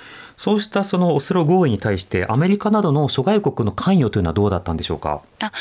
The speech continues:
Speaker 2: はい。あの、先ほどオスロ合意がノルウェーの支援を受けてということを申しましたけれども、えー、実は、えー、署名式というものは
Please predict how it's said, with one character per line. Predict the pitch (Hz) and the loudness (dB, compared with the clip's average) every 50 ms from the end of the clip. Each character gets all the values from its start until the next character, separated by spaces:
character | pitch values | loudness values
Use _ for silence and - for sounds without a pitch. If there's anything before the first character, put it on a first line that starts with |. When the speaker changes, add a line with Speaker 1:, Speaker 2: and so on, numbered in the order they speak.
| - - - - | -10 -12 -12 -6
Speaker 2:
は | - 254 262 | -4 -2 -2
い。 | 254 - - | -2 -2 -6
あ | 220 220 | -8 -6
の、 | 220 214 | -6 -6
先 | - 226 - - 269 | -6 -4 -4 -4 -2
ほ | 269 277 | 0 0
ど | 277 277 269 | 0 2 2
オ | 262 247 | 0 0
ス | - 269 | 0 -2
ロ | 285 294 | -2 -2
合 | 285 330 330 320 | 0 0 0 0
意 | 269 | 0
が | 208 208 190 | 0 -2 -2
ノ | 180 170 170 180 | -4 -4 -6 -6
ル | 208 | -2
ウ | |
ェ | 262 294 320 | 0 0 0
ー | |
の | 294 220 | 0 0
支 | 190 - - | -2 -4 -4
援 | 208 196 180 | -4 -4 -6
を | |
受 | 170 - - 165 | -6 -6 -6 -4
け | |
て | - 147 147 | -4 -4 -4
と | - - | -4 -6
い | |
う | 156 | -8
こ | - 185 | -8 -6
と | - - 185 | -4 -2 -2
を | 156 | -2
申 | 147 156 165 - | -2 -4 -4 -6
し | - 214 | -4 -2
ま | 220 233 233 | -2 -2 -2
し | - | -2
た | - 190 | -4 -6
け | - 151 | -4 -4
れ | 143 | -4
ど | 139 - 147 | -4 -6 -8
も、 | 156 170 175 170 165 - - - - - - - | -8 -6 -6 -6 -8 -10 -14 -14 -14 -16 -10 -6
え | - 196 190 | -4 -4 -2
ー、 | 185 | -2
実 | 220 220 - - 330 | -4 -6 -4 -4 -2
は、 | 320 311 269 254 254 247 240 - - - - - _ | 0 0 0 2 0 0 -2 -6 -12 -20 -20 -16 _
え | - 175 170 170 165 160 160 | -6 -4 -2 0 0 0 0
ー、 | 156 | -2
署 | - - | -2 -2
名 | 180 202 262 294 | 0 2 2 2
式 | 302 - - - - - | 2 0 -4 -8 -10 -12
と | - - 175 175 | -8 -4 -4 -4
い | 185 | -4
う | 196 | -4
も | 202 220 226 | -6 -6 -6
の | 214 185 175 | -6 -6 -4
は | 196 214 208 185 165 | -2 -2 0 -2 -2